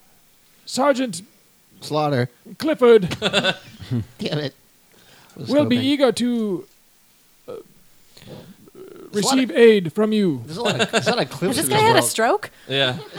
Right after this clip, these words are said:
Speaker 4: <laughs> Well, we were gone. Did you? Did, like,
Speaker 2: So,
Speaker 4: something bad happened to you?
Speaker 2: Sergeant Clifford from Clifton.
Speaker 1: Uh, Cliffside Fort. It's not
Speaker 2: Cliffside
Speaker 1: actually
Speaker 2: Fort.
Speaker 1: Clifton because it, the, the,
Speaker 2: There's
Speaker 1: the
Speaker 2: a lot of
Speaker 1: fort,
Speaker 2: cliffs.
Speaker 1: the fort you see is butted up against the cliff, which you will need to,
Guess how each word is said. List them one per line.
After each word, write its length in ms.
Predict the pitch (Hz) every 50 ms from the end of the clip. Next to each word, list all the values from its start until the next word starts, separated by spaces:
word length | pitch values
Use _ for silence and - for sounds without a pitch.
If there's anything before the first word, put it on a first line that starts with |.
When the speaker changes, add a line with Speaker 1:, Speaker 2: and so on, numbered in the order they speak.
| 392
Speaker 4:
<laughs> 240 | 403 - - - - 147
Well, 160 | 147 165 160
we 120 | 170 190 196
were 100 | 208 196
gone. 300 | 160 160 165 180 156 131
Did 160 | 123 113 110
you? 280 | 120 139 151 170 180 160
Did, 160 | 139 135 123
like, 60 | 127
Speaker 2:
So, 120 | 147 151 147
Speaker 4:
something 140 | 139 135 156
bad 180 | 135 143 160
happened 280 | 180 - 185 202 190 190
to 40 | 196
you? 60 | 220 311
Speaker 2:
Sergeant 460 | - - - 190 196 226 220 202 165 -
Clifford 480 | - - 196 196 - 196 190 185 170 -
from 180 | - 151 139 123
Clifton. 560 | - - 180 170 - - - 110 107 101 104 - _ _ _ _ _ -
Speaker 1:
Uh, 300 | 214 262 277 269 262 262
Cliffside 540 | - - 311 285 - - 262 240 220 208 175
Fort. 260 | - 240 220 185 170 - -
It's 180 | - 165 165
not 120 | 294 277 240
Speaker 2:
Cliffside 140 | 151 277 254
Speaker 1:
actually 260 | 196 - 226 233 226
Speaker 2:
Fort. 80 | - -
Speaker 1:
Clifton 320 | 226 214 - - 220 240
because 320 | 233 233 185 220 226 214 185
it, 180 | 233 - 233
the, 120 | 214 226 208 - -
the, 140 | 233 233 220
Speaker 2:
There's 180 | 190 - 156 156
Speaker 1:
the 60 | 170
Speaker 2:
a 0 |
lot 160 | 165 185 196
of 40 | -
Speaker 1:
fort, 80 | - -
Speaker 2:
cliffs. 360 | - 175 185 139 - - -
Speaker 1:
the 140 | - 214 233
fort 240 | - 220 262 254 226
you 60 | 220 202
see 200 | - 208 208 196
is 100 | 185 156
butted 220 | 170 208 220 233
up 120 | 226 220 190
against 280 | 214 214 220 - - -
the 80 | 175
cliff, 340 | - - 233 247 202 170 -
which 160 | 208 185 -
you 100 | 208 214
will 80 | 196 196
need 200 | 196 202 196 -
to, 260 | - 185 190 180 175